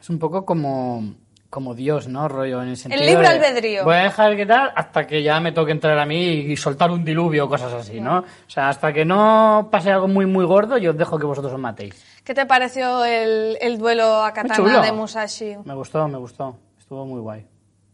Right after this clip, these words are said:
Speaker 1: Estuvo muy chulo. Además, el, el luego cuando le corta la mano, como grita y tal. Y ahí no para de recordar las palabras de, de Sizemore, de decir, <laughs> "Esto es como Westworld, pero un poco más gore". <laughs> Y decía, "Hostia, pues la verdad es que sí".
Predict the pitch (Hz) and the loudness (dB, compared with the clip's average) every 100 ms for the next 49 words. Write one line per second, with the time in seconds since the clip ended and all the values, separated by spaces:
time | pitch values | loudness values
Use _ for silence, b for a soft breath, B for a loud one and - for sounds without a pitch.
0 | _ _ 135 127 123 151 156 165 147 135 | _ _ -14 -14 -10 -6 0 2 0 -2
1 | 143 160 147 135 127 123 b b b - | 0 0 -2 -6 -8 -10 b b b -10
2 | 139 147 151 147 139 131 147 143 139 143 | -6 -2 0 0 -4 -4 -2 0 0 2
3 | 156 151 151 143 120 147 156 151 151 147 | 2 0 -2 -2 -2 0 0 0 4 4
4 | 147 147 143 B B - 160 165 180 202 | 4 2 -4 B B -2 0 2 2 0
5 | 196 180 180 190 185 185 175 170 160 151 | -2 -2 2 4 4 4 4 4 4 4
6 | 156 165 165 151 147 156 160 151 147 143 | 4 4 2 0 2 4 2 2 0 2
7 | 139 127 120 - b b b 156 156 156 | 2 0 -6 -14 b b b -2 0 0
8 | 160 160 156 147 143 151 147 143 143 - | 0 0 2 2 -2 -2 0 0 -2 -2
9 | 165 - - 196 180 - 196 175 160 185 | -4 -4 -4 0 0 2 2 4 4 4
10 | 202 202 175 175 170 160 143 131 127 135 | 4 4 2 2 2 2 0 -2 -2 -2
11 | - 180 - - - _ - 151 151 135 | -4 -8 -10 -20 -20 _ -6 -2 -2 -2
12 | 127 127 143 123 120 123 - 147 127 117 | -6 -4 -6 -4 -4 -4 -6 -8 -8 -14